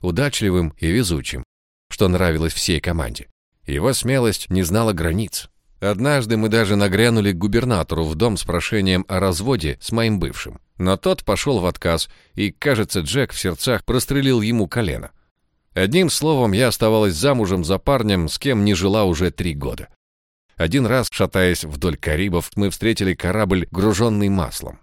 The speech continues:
Особо там никто не сопротивлялся, кроме одной девки по имени Мэри Рид.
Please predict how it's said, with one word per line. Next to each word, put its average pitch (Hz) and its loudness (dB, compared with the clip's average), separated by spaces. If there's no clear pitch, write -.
Особо 151 2
там 147 4
никто 131 0
не 147 2
сопротивлялся, 98 0
кроме 107 2
одной 104 2
девки 98 -2
по 90 -2
имени 92 2
Мэри 101 2
Рид. 92 -6